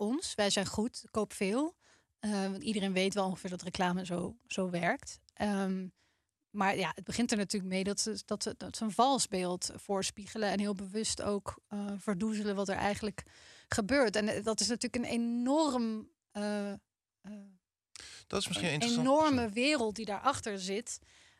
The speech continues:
Speaker 1: waarvan ik niet de illusie heb dat ik daar nu even wat suggest-, suggesties zou kunnen doen van: "Hey jongens, hebben jullie al eens aan gedacht om misschien, eh, mensen wel, eh, eh, een redelijk loon te betalen of een veilige fabriek neer te zetten of, eh,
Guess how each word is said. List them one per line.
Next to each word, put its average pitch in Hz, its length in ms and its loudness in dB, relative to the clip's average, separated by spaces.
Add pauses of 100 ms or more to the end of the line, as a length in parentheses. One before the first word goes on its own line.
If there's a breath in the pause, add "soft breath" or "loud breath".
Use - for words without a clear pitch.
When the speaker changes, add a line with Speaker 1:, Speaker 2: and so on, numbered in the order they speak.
(120)
Speaker 1:
waarvan 214 380 2
ik 208 80 0
niet 220 160 2
de 262 100 2
illusie 233 380 2
heb 214 220 0
dat 208 240 -4
ik - 340 -2
daar 226 280 4
nu 226 200 2
even 208 240 0
wat 202 160 0
suggest-, - 440 0
suggesties - 520 0
zou 220 140 4
kunnen 220 240 0
doen 233 160 2
van: 214 100 -4
"Hey 240 240 4
jongens, 233 220 0 (320 soft breath)
hebben 240 240 0
jullie 233 140 2
al 220 60 2
eens 202 100 -2
aan 220 80 -2
gedacht 214 380 0
om 208 120 -6
misschien, 208 420 -2 (300 loud breath)
eh, 208 100 -10
mensen 208 380 0
wel, 277 320 6 (280 loud breath)
eh, 180 320 -2
eh, - 80 -4 (520)
een 202 200 -4
redelijk 190 360 0
loon 185 320 0
te 185 80 -6
betalen 185 560 -4
of - 200 -8
een 202 280 -4
veilige 190 420 2
fabriek 190 400 -2
neer 185 180 -2
te - 100 -6
zetten - 400 -2
of, - 260 -8
eh, - 300 -2